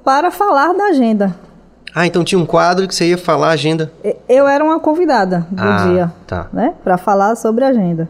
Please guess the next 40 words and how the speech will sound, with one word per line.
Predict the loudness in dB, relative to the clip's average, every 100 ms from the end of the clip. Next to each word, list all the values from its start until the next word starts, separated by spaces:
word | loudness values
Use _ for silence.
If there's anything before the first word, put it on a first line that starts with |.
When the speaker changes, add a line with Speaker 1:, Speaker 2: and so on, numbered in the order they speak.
| -8
Speaker 2:
Tá. | -8 -10 -16
Speaker 1:
Só | -4 0 0
que | -2
quando | 0 2 2
chegou | 2 2 4
lá, | 4 4
eu |
não | 2
tive | 0 -2
coragem | 0 0 2 2
de | 0
falar. | 0 0 2 0 -4 -10 -2
<laughs> | 2 2 2 -2 -6 -12 -20 -20 -8 -2 -2 -4 -18 -20 -20 -20 -20 -18 -16 -16 -6
E | 0 4
aí, | 4 4 2 2 2 2
a | 2
partir | 2 0 2 2 2
disso, | 2 0 0 0 2 0 -2 -8 -14 -4
é, | 0 2 2 2 0 -2 -8
como | 0 2 4
eu |
levei | 4 2 2 2
a |
agenda | 2 0 0
impressa | 0 0 2 2 -2
e |
tal, | 0 2 2 2
ele, | 0
ele | 0 0 0
passou | -4 -2 -2 0 0
a | 0
falar | 0 2 2 2 0
a | -2
programação | -2 0 0 -2 -2 -2 0
da | 0
semana | 0 -2 0 0 0
da | 2
agenda | 0 0 -2 -4 -6 -6
no | -2 -2
programa, | 0 0 2 0 0